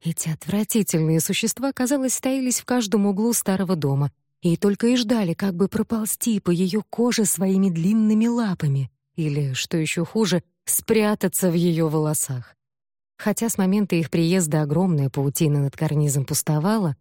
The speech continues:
она внимательно следила за ней на случай, если хозяин вновь объявится. Дома пауков нет. Мама об этом позаботилась.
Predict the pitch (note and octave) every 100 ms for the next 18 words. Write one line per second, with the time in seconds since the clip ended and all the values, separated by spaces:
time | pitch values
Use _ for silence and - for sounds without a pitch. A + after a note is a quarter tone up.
0 | _ - F#3 A3 C4 C#4+ B3 G#3+ G#3 B3+
1 | B3 C4 - C#4 G#3+ F3+ G#3 A3+ A#3 A3
2 | F3+ G3+ G3+ D#3+ - C#3+ F#3 - C4+ F3+
3 | C#3+ C#3+ C3+ C3+ B2 B2+ C#3 G3 G#3+ G#3
4 | C#3+ C#3 D#3 - C#3 B2 B2 A#2 A#2 -
5 | - A#2 _ _ _ _ _ _ _ _
6 | - F3 E3+ F#3 A3 B3+ C4 A3+ A3 -
7 | A3 - A#3+ F#3+ F#3+ - _ _ _ -
8 | E3 C#3 C3+ G3 G#3 C3+ A#2+ D#3+ D#3 F3+
9 | G#3+ D#3+ B2 - A#2+ A#2+ -